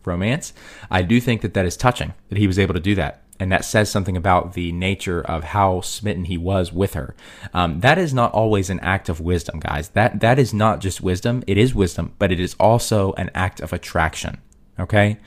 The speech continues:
If you meet somebody that you are that attracted to, that is some, something that you, someone that you, I would say, are intended to pursue. And that is a mark of a healthy relationship. Attraction, the reason it's there, God made attractions to push you towards something you were intended for,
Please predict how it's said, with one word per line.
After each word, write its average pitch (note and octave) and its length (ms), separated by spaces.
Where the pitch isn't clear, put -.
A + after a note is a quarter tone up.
If F2 160
you G#2+ 200
meet D3+ 160
somebody G#2+ 300
that - 140
you G2 140
are E2+ 80
that E2+ 300
attracted - 480
to, E3+ 280
that G#2 160
is B2 140
some, G#2 360
something G#2+ 420
that F2+ 120
you, F2+ 300
someone G#2+ 320
that F2+ 240
you, G#2+ 180
I G2+ 160
would G#2+ 180
say, E2+ 300
are E2+ 160
intended F2+ 400
to F#2 60
pursue. F2 480
And F2 160
that A2 200
is A2 140
a E2+ 240
mark F#2+ 400
of F2+ 100
a F2 60
healthy F#2 240
relationship. F2+ 640
Attraction, C3 680
the G2+ 140
reason C3 380
it's F#2 140
there, A2 460
God A#2 220
made B2+ 160
attractions G#2 640
to - 300
push - 420
you G#2+ 140
towards F#2+ 500
something F#2 300
you D#2+ 80
were E2 60
intended D#2+ 420
for, - 320